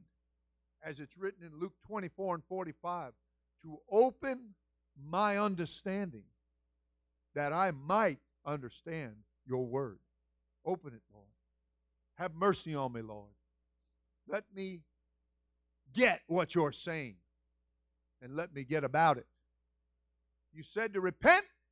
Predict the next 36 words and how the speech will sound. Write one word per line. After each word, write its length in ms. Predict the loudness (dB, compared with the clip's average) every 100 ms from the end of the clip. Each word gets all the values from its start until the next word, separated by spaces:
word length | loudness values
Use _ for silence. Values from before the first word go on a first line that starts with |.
| _ _ _ _ _ -4
Okay, 440 | -2 -2 -2 -4 _ _ _ 0
fuss 280 | 4 4 2
with 140 | -14 -12
me. 180 | -12 -14 _ _ _ _ _ _ _ _
Don't 180 | -4 -2
want 200 | -2 -2
to 40 |
hit 240 | -4 -8 -6
that 180 | -8 -8 _ -10
brick 220 | -8 -8
wall 480 | 0 2 4 2 -4 _ _ _ _ _
and 140 | -12 -6
that 240 | -6 -4
dead 220 | -4 -4 -4
end 240 | -8 -12
and 100 | -20 -20 _ -16
hurt 140 | -16 -12
myself 460 | -14 -12 -10 -10 -12
and 100 | -16 -8
cut 160 | -8 -8
myself. 400 | -20 -20 -20 -20 _ _ _ _ _ _
I'm 140 | -18 -4
going 280 | -2 -2
to 60 | 0
repent. 400 | -2 -2 -6 -6 _ _ _ _ _ _ _ -16
I'm 180 | -14 -8
going 260 | -6 -6
to 60 | -8 -6
tell 140 | -4
you 140 | -4
I'm 120 | -6 -10
sorry. 400 | -8 -6 -6 -12 _ _ _ _ _ _ _ _ _
I, 240 | -20 -18
I'm 100 | -18
going 180 | -18
to 60 | -20